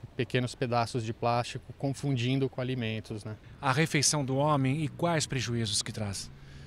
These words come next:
Speaker 1: Ele pode chegar tanto a partir do sal de cozinha quanto a água da torneira, que já foi identificado o microplástico,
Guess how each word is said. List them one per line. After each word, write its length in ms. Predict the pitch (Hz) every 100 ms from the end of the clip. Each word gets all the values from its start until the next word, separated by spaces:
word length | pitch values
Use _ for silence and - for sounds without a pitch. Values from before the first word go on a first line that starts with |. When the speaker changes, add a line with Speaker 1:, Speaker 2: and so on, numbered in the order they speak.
| - -
Speaker 1:
Ele 160 | 123 120
pode 280 | 113 143 135
chegar 480 | - 147 131 123 113
tanto 320 | 143 151 156
a 40 |
partir 540 | 135 139 127 - 127 117
do 220 | 120 117
sal 320 | - 143 139
de 100 | 127
cozinha 540 | - 127 110 139 156
quanto 340 | 135 131 123 127
a 80 | 120
água 300 | 127 127 117
da 100 | 117
torneira, 540 | 123 117 120 143 156
que 120 | -
já 220 | 120 123
foi 240 | 120 131 127
identificado 800 | 117 123 - - 117 127 139 123
o 40 |
microplástico, 840 | 117 113 117 - 123 143 - -